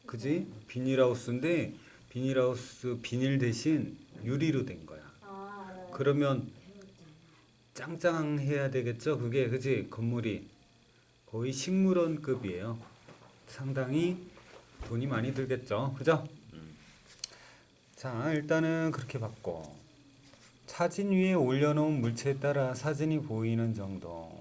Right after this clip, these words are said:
Speaker 1: 두꺼운 종이는 아예 빛이 통과하지 않으니까 보이지 않겠죠? 투사지, 뿌옇게 보이겠죠? 오에이치 필름은 그냥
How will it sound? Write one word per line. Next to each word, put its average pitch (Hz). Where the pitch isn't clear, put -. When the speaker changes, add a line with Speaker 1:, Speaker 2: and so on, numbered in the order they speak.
Speaker 1:
두꺼운 160
종이는 156
아예 117
빛이 -
통과하지 135
않으니까 110
보이지 107
않겠죠? 117
투사지, 160
뿌옇게 190
보이겠죠? 117
오에이치 160
필름은 175
그냥 139